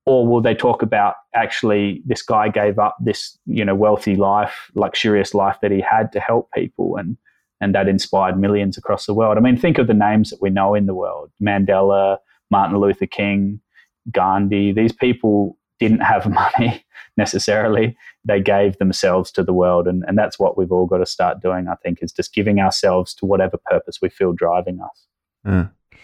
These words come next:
Speaker 2: And what's the power of a smile?
Speaker 1: It can just mean so much.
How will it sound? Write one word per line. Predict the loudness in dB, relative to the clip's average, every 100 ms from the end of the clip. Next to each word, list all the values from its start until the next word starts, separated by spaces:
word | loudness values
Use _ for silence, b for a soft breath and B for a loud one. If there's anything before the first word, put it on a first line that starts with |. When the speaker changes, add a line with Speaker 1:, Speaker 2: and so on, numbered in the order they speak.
| b b b b _
Speaker 2:
And | 0
what's | 0 0
the | -4
power | -4 -2 0 0
of | -2
a | -4
smile? | -4 -2 0 -2 -6 _ _ _ _ _
Speaker 1:
It | -6 -2
can | 2 2
just | 2 4
mean | 4 4
so | 2 2
much. | 2 2 -2 -6 -8 -8